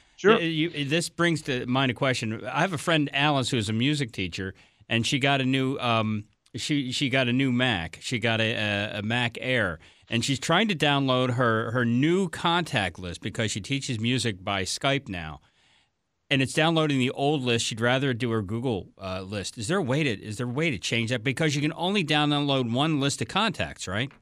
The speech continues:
Speaker 2: With a Mac?
Speaker 1: I don't know. I, it seems like you could do more than one
Speaker 2: Huh.
Speaker 1: list of contacts.
Speaker 2: Well,
Speaker 1: So
Speaker 2: how
Speaker 1: she's doing, but she's downloaded. So she has the Google list, and then she has a Skype list.
Speaker 2: She has
Speaker 1: These
Speaker 2: a
Speaker 1: are
Speaker 2: list
Speaker 1: separate.
Speaker 2: that's like a dot M E list or something like that, and it, and it's going to the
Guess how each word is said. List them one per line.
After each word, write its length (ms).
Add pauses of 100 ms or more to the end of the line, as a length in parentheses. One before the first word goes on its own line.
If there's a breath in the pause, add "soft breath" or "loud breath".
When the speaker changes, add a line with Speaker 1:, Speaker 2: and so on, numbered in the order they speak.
(1000)
Speaker 2:
With 100
a 60
Mac? 200
Speaker 1:
I 120
don't 200
know. 360 (180)
I, 140 (400)
it 120
seems 300
like 240
you 100
could 120
do 140
more 260
than 180
one 460 (540)
Speaker 2:
Huh. 80
Speaker 1:
list 180
of 140
contacts. 380 (280 loud breath)
Speaker 2:
Well, 100
Speaker 1:
So 120
Speaker 2:
how 40
Speaker 1:
she's 400
doing, 140
but 180
she's 280
downloaded. 480
So 120
she 140
has 220
the 80
Google 360
list, 380
and 100
then 80
she 160
has 180
a 40
Skype 440
list. 180
Speaker 2:
She 40
has 120
Speaker 1:
These 180
Speaker 2:
a 40
Speaker 1:
are 40
Speaker 2:
list 140
Speaker 1:
separate. 100
Speaker 2:
that's 180
like 160
a 60
dot 320
M 200
E 140
list 320
or 80
something 380
like 180
that, 240
and 160
it, 180
and 140
it's 140
going 260
to 60
the 200